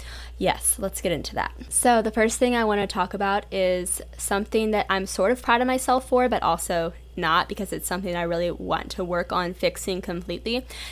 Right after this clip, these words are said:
and that is my issue with passing out or getting close to passing out slash fainting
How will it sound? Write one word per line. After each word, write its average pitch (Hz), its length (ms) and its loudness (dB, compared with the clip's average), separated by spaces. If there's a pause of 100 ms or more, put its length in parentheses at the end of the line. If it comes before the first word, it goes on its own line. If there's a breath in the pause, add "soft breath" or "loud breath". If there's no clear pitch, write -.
(120 loud breath)
and 196 180 -2
that 220 220 2
is 202 340 2
my 185 240 0
issue 180 640 -2
with 160 300 -4
passing 202 480 0
out 175 340 -2
or 185 120 -2
getting 196 320 -2
close 185 340 0
to 214 80 -6
passing 180 380 0
out 175 260 0
slash - 380 -2
fainting 175 480 -4